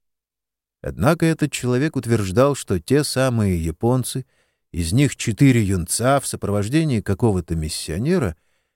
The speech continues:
еще три десятка лет назад побывали в Мадриде, заезжали в Толедо и даже удостоились аудиенции у его святейшества папы. Веласко продолжал расспрашивать испанца.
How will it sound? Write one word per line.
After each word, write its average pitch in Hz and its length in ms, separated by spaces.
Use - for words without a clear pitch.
еще 185 320
три 180 240
десятка 165 500
лет 151 220
назад 127 520
побывали 98 460
в 71 80
Мадриде, 71 600
заезжали 127 560
в - 80
Толедо 120 500
и 71 80
даже 117 300
удостоились 127 760
аудиенции 120 880
у 101 120
его 92 280
святейшества 110 840
папы. - 540
Веласко 113 520
продолжал 107 580
расспрашивать 107 840
испанца. - 680